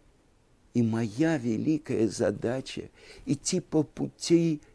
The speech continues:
наших працев, Авраама, Ицкака, Яакова, которые проложили эту тропинку для всех своих потомков. И это то, что пишет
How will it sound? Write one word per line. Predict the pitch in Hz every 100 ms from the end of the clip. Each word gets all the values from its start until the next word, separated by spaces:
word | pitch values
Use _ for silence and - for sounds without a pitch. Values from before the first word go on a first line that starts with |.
| _ -
наших | 113 135 131 - -
працев, | - 120 127 101 - - - _ - - -
Авраама, | 117 110 139 143 117
Ицкака, | 110 - - 139 -
Яакова, | 113 113 101 - 127 76 - - - _ _ _ _ _
которые | - 117 131 127
проложили | - - 127 123 123 135 151 127
эту | 135 - 117
тропинку | - 117 127 - 160 156 - - - - -
для | - 127
всех | - - 208
своих | - - - 151 -
потомков. | - 127 - 104 - - - _ _ _ _ _ _ - -
И |
это | 135 120 123
то, | - 131
что | - - 110 - - - - _ -
пишет | 180 160 -